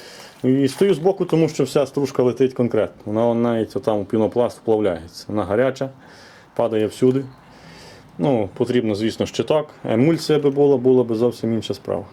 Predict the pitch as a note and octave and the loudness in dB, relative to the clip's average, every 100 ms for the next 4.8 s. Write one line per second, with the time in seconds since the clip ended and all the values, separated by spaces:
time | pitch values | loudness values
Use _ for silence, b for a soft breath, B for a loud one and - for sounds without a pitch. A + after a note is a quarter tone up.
0 | - C3+ C#3 C3 C3 B2+ B2 - A2+ F#2+ | -6 -4 -2 0 -2 -2 -4 -2 -2 -2
1 | G#2+ A#2 F#2+ - - B B B B - | -2 -2 -2 -12 -20 B B B B -6
2 | B2+ B2+ A2+ G#2 - G#2+ - A#2+ E3 E3 | -2 0 0 -2 -2 -4 0 2 2 2
3 | E3 D3+ C3+ C3 B2 A#2 A2+ A2+ A#2+ A2+ | 0 -2 -2 0 0 0 0 -2 0 0
4 | G#2+ G#2 G#2 G2+ - G#2 D3 C#3+ | 0 -2 -2 -4 -4 -2 -2 -2